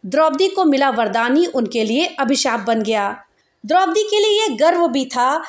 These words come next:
उनकी मनोकामना के सभी गुण उनके पतियों में थे, लेकिन ये दुर्भाग्य भी था कि वे गुण एक में नहीं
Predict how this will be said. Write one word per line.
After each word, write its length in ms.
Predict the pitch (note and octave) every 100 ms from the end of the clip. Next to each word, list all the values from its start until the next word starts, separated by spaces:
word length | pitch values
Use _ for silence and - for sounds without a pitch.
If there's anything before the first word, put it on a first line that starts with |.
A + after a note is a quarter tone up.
| - _
उनकी 380 | F4+ G4+ G#4 F#4+
मनोकामना 640 | D4 C#4 C#4 C4 B3+ D4+
के 180 | F#4+ G#4
सभी 360 | - G#4 G4+ G4
गुण 180 | E4+ F#4
उनके 360 | C#4+ C4 F4
पतियों 420 | F#4+ C#4 C4 C4
में 180 | B3 A#3+
थे, 200 | B3 A#3+ A3 - _ A3+
लेकिन 480 | A#3 B3+ B3+ B3+
ये 120 | D4 E4
दुर्भाग्य 640 | G#3+ B3 A#3+ C4 D4 D#4
भी 140 | C4+
था 320 | C4+ C4 C#4+ D#4 - -
कि 140 | E4 F4
वे 160 | F#4+ C#4
गुण 220 | C#4 E4+ -
एक 220 | C4 C4 C4+
में 160 | D#4
नहीं 280 | C4 A#3+ D#4+